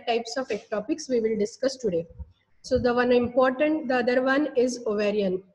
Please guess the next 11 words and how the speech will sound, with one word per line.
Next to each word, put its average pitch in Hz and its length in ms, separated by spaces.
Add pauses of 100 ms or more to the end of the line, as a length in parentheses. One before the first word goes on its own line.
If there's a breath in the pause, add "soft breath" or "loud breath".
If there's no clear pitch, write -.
(120)
Even 233 280
if 285 100
it 277 140
is 254 200
rare, 226 360
it 220 100
is 214 300
nowadays 254 640 (460 soft breath)
all 262 280
other 277 340 (140)
ectopics 226 540